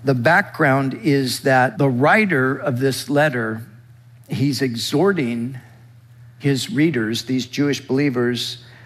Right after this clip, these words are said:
he's been rebuking them for their lack of spiritual progress, and he is exhorting them to move forward into spiritual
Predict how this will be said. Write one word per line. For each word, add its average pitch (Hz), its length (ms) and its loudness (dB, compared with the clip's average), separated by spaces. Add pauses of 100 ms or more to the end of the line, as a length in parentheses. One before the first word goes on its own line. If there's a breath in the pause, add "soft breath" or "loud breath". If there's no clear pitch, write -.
(120 loud breath)
he's 135 200 0
been 151 240 0
rebuking 139 680 2
them 123 260 0
for 143 180 0
their 131 140 2
lack 160 320 2
of 135 100 -2
spiritual 156 480 -2
progress, 127 840 -2 (500 loud breath)
and 143 460 2
he - 540 0
is 147 280 2
exhorting 147 720 0
them 131 240 0
to 139 180 -2
move 139 340 2
forward 127 640 0
into 139 880 -2 (120)
spiritual 131 920 -2